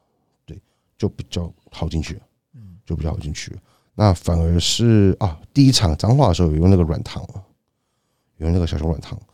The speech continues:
Speaker 2: 嗯。
Speaker 1: 但我觉得小熊软糖对我来讲反而会容易胀气，所以我后来也把它拿掉。那第二场就顺顺利利，没事，第三场也是顺利。那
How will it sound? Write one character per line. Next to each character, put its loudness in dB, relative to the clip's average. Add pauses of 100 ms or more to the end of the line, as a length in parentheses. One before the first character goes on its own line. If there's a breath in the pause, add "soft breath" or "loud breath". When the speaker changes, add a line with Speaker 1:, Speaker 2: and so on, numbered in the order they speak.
Speaker 2:
嗯。 -12
Speaker 1:
但 4
我 4
觉 -4
得 2
小 -2
熊 6
软 4
糖 2
对 0
我 0
来 -4
讲 -8
反 -6
而 -2
会 -2
容 -2
易 -2
胀 -4
气， -6 (640)
所 -6
以 2
我 0
后 2
来 2
也 -2
把 -8
它 -6
拿 -10
掉。 -8
那 -2
第 2
二 6
场 2
就 0
顺 -2
顺 0
利 -6
利， -12 (520)
没 -12
事， -6
第 -12
三 2
场 0
也 -6
是 -8 (360)
顺 -12
利。 -14 (520)
那 -4